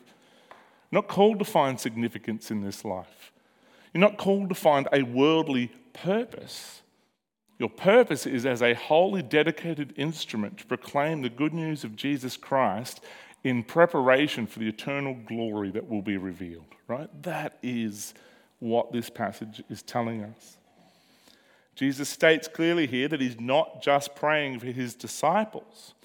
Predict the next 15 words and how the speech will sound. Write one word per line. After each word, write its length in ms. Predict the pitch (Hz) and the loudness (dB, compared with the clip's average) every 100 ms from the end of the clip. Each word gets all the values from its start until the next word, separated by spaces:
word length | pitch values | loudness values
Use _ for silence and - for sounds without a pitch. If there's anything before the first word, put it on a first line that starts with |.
| - _ - | -20 _ 2
but 140 | 131 | 2
for 180 | - 131 - | 2 -4 -2
all 380 | 143 160 170 170 | 0 2 0 2
those 340 | 131 135 131 | 2 2 0
who 160 | - 123 | -4 -6
will 140 | 127 | -6
believe 600 | 123 113 113 113 120 - _ | -6 -4 -2 -4 -8 -14 _
through 540 | - - 117 113 110 107 _ | -20 -12 -6 -6 -6 -10 _
their 380 | - 101 101 104 - _ - | -6 -4 -4 -8 -14 _ -8
word. 480 | 101 104 98 98 - _ _ _ _ _ _ _ | -6 -4 -6 -10 -20 _ _ _ _ _ _ _
What 140 | 453 | 4
a 40 | - | 4
promise 520 | - 185 208 220 - | 4 2 2 0 -2
this 260 | 151 - | -4 -4
was. 400 | 120 90 82 - | -6 -6 -8 -14